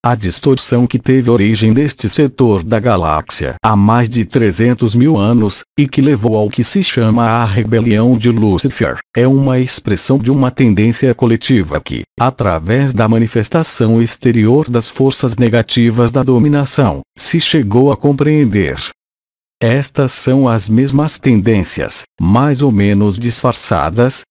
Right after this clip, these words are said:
que existiam em cada um de vós nos mundos galácticos da vida antes de iniciarem a experiência sobre a Mãe Gaia.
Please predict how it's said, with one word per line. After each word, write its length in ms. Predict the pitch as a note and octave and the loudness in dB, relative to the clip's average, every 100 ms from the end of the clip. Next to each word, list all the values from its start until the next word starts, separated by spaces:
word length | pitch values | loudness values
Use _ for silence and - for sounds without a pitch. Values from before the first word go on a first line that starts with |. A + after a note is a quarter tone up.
| - | -8
que 140 | - | 0
existiam 880 | A#2+ A#2 G#2 F2+ - C3+ D3 D3+ D#3 | 2 2 0 -4 -4 0 2 2 2
em 100 | D#3+ | -2
cada 320 | - A#2+ A#2 | 0 0 2
um 140 | A#2+ A2+ | 2 2
de 140 | G#2 | 0
vós 320 | F2 G#2 G#2+ | 0 0 0
nos 200 | B2 A#2+ | 0 0
mundos 440 | G#2+ C#3 E3+ C#3 G#2+ | 2 2 2 -2 0
galácticos 720 | B2 G2 F#2+ G2+ - G#2+ G#2+ | 0 2 0 0 -4 -2 0
da 140 | A2 | 0
vida 360 | G#2 G#2 A2+ B2+ | 0 0 2 2
antes 440 | A2 A#2+ A#2 A2+ | 2 0 0 -2
de 100 | G2 | 2
iniciarem 840 | C3 D#3 D#3 - C#3+ G#2+ A2 G2+ F2+ | 2 2 0 0 2 2 2 0 -2
a 60 | |
experiência 720 | F#2+ - D3 B2+ G#2 G#2 G#2+ G#2 | -2 0 0 2 2 2 0 0
sobre 280 | C3 B2 | 0 0
a 60 | G#2+ | 2
Mãe 280 | G#2+ G#2 A#2 | 2 2 2
Gaia. 460 | A2+ F2 D2 C2 | 0 -2 -4 -6